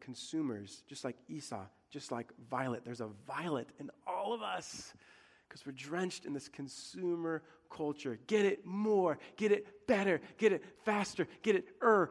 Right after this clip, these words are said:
whatever er is in your life. That's what we're immersed in every single day. And yet there's this thing that's at stake, which is the inheritance. This inheritance.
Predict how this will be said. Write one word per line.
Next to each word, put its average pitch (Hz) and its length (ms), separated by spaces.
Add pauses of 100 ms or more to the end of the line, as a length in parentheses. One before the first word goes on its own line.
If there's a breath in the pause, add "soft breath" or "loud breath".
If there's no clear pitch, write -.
(120)
whatever 220 460
er 220 280
is 208 480
in 190 120
your 196 100
life. 185 400
That's 196 320
what 180 160
we're 175 180
immersed 190 680
in 156 280
every 180 360
single 165 400
day. 143 600 (760 soft breath)
And 143 140
yet 160 120
there's 160 180
this 143 240 (120)
thing 202 380
that's 127 180
at 127 80
stake, - 600
which 156 120
is 151 80
the 143 140
inheritance. 180 880 (1080)
This 156 120
inheritance. 180 880